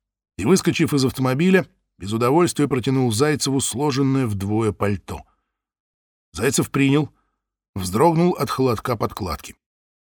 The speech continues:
От пальто чуть пахло нафталином. Видно, и его шофер получил на складе не так давно. Пальто было добротное, новое, но ношеное.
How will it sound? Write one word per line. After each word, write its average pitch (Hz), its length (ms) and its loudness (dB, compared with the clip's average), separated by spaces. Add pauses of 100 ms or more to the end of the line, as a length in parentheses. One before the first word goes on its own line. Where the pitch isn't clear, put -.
От - 160 -10
пальто 123 320 4
чуть - 260 2
пахло 156 340 2
нафталином. 135 680 0 (760)
Видно, 117 280 0
и 120 140 2
его 127 220 4
шофер 113 380 -2
получил 110 420 -2
на 110 120 2
складе 117 400 -2
не 110 120 0
так 104 220 -2
давно. 92 440 -4 (840)
Пальто 214 260 6
было 196 200 8
добротное, 151 580 4 (360)
новое, 135 440 4 (640)
но 170 180 2
ношеное. 110 500 -2